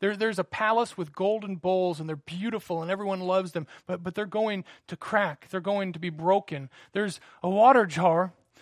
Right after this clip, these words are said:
and, and it is a good water jar, but one day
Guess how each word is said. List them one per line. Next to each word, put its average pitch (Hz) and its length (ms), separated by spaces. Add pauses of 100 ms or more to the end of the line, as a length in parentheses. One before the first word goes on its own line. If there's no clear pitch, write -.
(140)
and, 190 200
and 202 220 (100)
it - 80 (880)
is 196 140
a 196 220
good 233 300
water 165 320
jar, 156 240
but 156 140
one 240 260
day 254 280